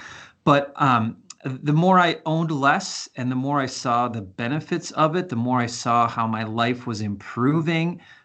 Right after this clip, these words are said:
by owning less, the, the less desire I had to, to buy things and, uh, and fill those spaces back up again. But even, even now, I mean, even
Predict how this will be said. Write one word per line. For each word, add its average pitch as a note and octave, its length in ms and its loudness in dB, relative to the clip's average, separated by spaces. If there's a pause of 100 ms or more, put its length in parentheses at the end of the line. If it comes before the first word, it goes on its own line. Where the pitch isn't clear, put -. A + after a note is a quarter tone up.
(180)
by C3 260 2
owning D3 320 2
less, B2+ 580 0 (180)
the, G#2+ 500 -6
the A#2 120 -6
less A#2 300 -2
desire A2+ 500 0
I A2 120 2
had G#2+ 360 -4
to, G#2+ 220 -8 (140)
to - 80 -8
buy G#2 260 -2
things G2+ 540 -8 (880)
and, A2+ 240 2
uh, A2 200 0
and A2 200 -4
fill B2+ 140 2
those A#2 180 2
spaces A2+ 400 -2
back G#2+ 360 -6
up - 160 -4
again. G#2 460 -6 (460)
But D3 340 4
even, F3+ 540 2 (260)
even D3+ 340 0
now, C#3+ 360 4
I C3+ 80 -2
mean, C3+ 160 0
even B2 500 0